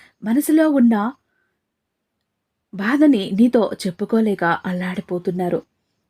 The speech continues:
మళ్ళీ నీతో కలుసుకోవాలని, ఇదివరకటిలా నీతో ఉండాలని,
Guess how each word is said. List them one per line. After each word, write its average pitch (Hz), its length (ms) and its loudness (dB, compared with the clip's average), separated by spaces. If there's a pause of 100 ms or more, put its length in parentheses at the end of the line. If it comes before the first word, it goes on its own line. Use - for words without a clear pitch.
(140)
మళ్ళీ 247 280 2
నీతో 208 260 2
కలుసుకోవాలని, 175 960 -2 (1700)
ఇదివరకటిలా 262 840 2
నీతో 190 400 0
ఉండాలని, 180 640 -4